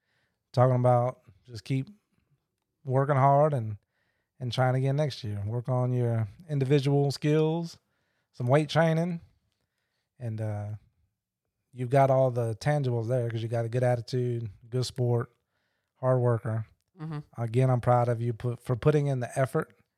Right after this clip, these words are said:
Speaker 1: And there's one thing that you take out of this that I hope that you pass on to your son is that the determination and the work ethic of going into something,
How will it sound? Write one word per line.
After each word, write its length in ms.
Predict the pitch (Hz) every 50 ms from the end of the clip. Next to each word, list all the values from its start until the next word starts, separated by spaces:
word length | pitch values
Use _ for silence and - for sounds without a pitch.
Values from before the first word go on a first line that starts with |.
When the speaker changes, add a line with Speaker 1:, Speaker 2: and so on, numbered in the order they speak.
| _ _ _ _ _ _ _ _ -
Speaker 1:
And 100 | 143 143
there's 160 | 147 135 123
one 220 | 123 151 180 196 180
thing 280 | 180 160 160 156 151
that 300 | 147 143 139 131 123 - _
you 160 | 151 143 139 127
take 280 | - - 139 143 139
out 160 | 151 147 147 147
of 80 | 143 143
this 400 | 151 156 156 156 143 - - _ _ _ _ _
that 140 | 127 123 113
I 40 | 104
hope 360 | 95 98 131 135 139 165 - 135
that 260 | 120 117 113 107 113
you 80 | 143
pass 340 | 135 - 139 131 127 123 - 139
on 180 | 131 127 123
to 80 | 120 120
your 180 | 117 123 127
son 400 | 120 - 143 135 135 139 143 143 - _ _ _ _ _ _ _ _ _ _ _ _ _ _ -
is 240 | 135 123 113 107
that 420 | 107 120 120 117 113 113 110 104 - _ _ _ _ _ _ _ _ _ _ _ _ _ _ _ _ _ _ _ 151 147 135 135 123 120
the 100 | 123 120
determination 1040 | 120 123 - - - 160 165 160 147 135 135 139 131 - - 143 135 135 139 139 - -
and 160 | 127 123 120
the 80 | 117 113
work 300 | 107 120 127 127 - -
ethic 380 | 127 127 - - 139 131 - - - - _ _ -
of 140 | 117 113
going 260 | 117 131 131 127 123 123
into 220 | 123 127 127 120
something, 480 | - 139 131 127 - 139 131 131 139